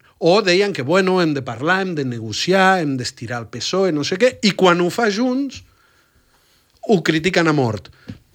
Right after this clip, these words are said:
Per mi, és igual de negatiu des d'un punt de vista de l'habitatge el que fa el psoe i el que fa Junts. Dit això, em preocupa moltíssim que la crítica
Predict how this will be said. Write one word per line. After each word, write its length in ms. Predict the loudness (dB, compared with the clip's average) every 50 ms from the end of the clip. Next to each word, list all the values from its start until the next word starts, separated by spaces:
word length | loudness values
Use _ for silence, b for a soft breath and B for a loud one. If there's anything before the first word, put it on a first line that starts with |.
| _ _
Per 160 | 2 2 4 2
mi, 400 | 2 0 0 -2 -2 -4 -6 -8 -16 _ _ _ _ -2
és 200 | -2 0 2 2 4
igual 320 | 4 6 6 6 4 4
de 160 | 2 2 2
negatiu 640 | 2 2 2 0 -2 -2 -2 0 0 0 0 -4 -6 -12 _
des 180 | -12 -12 -10 -8
d'un 120 | -8 -8 -6
punt 120 | -6 -4 -2
de 80 | -2 -2
vista 260 | -2 -2 -2 -2 -2
de 60 | 0
l'habitatge 520 | 0 0 0 0 0 -2 -2 0 0 0 0 -2
el 80 | -4 -6
que 100 | -4 -2
fa 120 | -2 -2 0
el 80 | 0
psoe 300 | 0 0 2 2 2 2
i 20 | 2
el 80 | 0 -2
que 120 | -4 -6
fa 160 | -4 -2 -2 0
Junts. 320 | 2 2 0 0 -4 -8 B B B B -2
Dit 240 | 0 0 2 4 2
això, 380 | 2 4 4 4 4 2 0 B B B B -4
em 160 | -4 -2 -2 -2
preocupa 320 | -4 -4 -2 -2 0 0
moltíssim 640 | 2 2 2 2 2 0 0 0 0 0 -2 -4 -6 B B B B 0
que 80 | 0
la 220 | 2 2 0 -2 0
crítica 640 | 0 2 2 2 0 0 -4 -4 -4 -6 -6 -8 -10